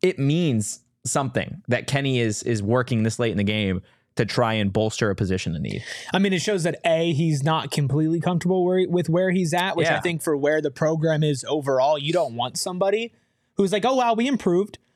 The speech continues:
Speaker 2: We should be better. Our position rooms are a lot more solid. I got my guys in there. Well, let me just kick my feet up and prepare for spring ball." No, you want somebody who's not satisfied. He's one of those guys. And I gave you the bad news with Papa Clem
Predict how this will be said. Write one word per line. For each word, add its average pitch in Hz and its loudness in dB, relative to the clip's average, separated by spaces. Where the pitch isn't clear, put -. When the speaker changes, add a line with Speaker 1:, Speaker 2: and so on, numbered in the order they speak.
Speaker 2:
We 196 4
should 208 -4
be 214 2
better. 175 2
Our 196 4
position 196 0
rooms 185 2
are 185 2
a 170 2
lot 170 2
more 175 2
solid. 175 0
I 170 4
got 170 0
my 160 2
guys 151 0
in 147 -4
there. 151 0
Well, 160 0
let 254 0
me 330 -10
just 285 -4
kick 233 -10
my 214 0
feet 214 -2
up 196 -2
and 151 -2
prepare 180 0
for 160 -4
spring 165 -2
ball." 139 2
No, 214 2
you 220 2
want 285 -2
somebody 214 -4
who's 170 2
not 165 0
satisfied. 160 -2
He's 214 0
one 202 0
of 180 -2
those 165 2
guys. 135 2
And 139 0
I 160 0
gave 196 0
you 214 2
the 180 2
bad 185 2
news 139 0
with 147 0
Papa 180 0
Clem 151 0